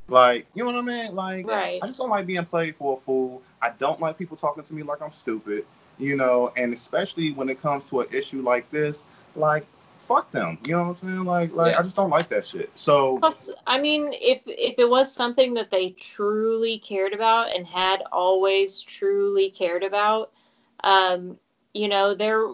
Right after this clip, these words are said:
Speaker 2: there was nothing mentioned about it during my years that I was in the dispensary, and it was never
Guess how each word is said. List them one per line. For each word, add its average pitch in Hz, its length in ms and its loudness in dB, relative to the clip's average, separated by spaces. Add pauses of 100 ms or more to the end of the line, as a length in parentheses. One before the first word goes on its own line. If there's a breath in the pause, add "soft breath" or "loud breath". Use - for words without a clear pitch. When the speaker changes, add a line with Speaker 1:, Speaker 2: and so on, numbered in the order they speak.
(220)
Speaker 2:
there 202 120 0
was 190 180 -2
nothing 214 440 2
mentioned 185 400 -4
about 180 260 0
it 180 240 0 (320)
during 185 340 2
my 185 440 0 (160)
years 180 440 0
that 190 120 0
I 190 120 4
was 185 140 0
in 180 120 -4
the 175 80 -6
dispensary, 170 800 -8
and 175 140 -14
it 185 140 -4
was 175 260 -6
never 185 520 -2